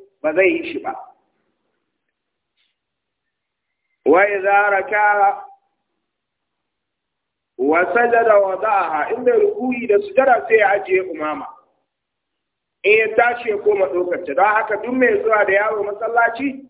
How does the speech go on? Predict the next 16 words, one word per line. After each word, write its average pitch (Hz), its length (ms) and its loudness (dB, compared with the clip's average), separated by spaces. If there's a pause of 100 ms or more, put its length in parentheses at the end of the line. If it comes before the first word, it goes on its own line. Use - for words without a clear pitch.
(380)
in 269 280 -2
dai 277 300 4
zai 277 260 0
yi 175 200 -10
koyi 254 360 2
da 214 100 -2
manzon 190 240 -2
Allah, 220 420 0
sallallahu 214 340 -4
alaihi 202 100 0
wasallam, 220 280 -2
haka 185 340 2
zai 135 160 -6
yi. - 160 -14 (2500)
Wa 185 180 2
kana 214 680 -2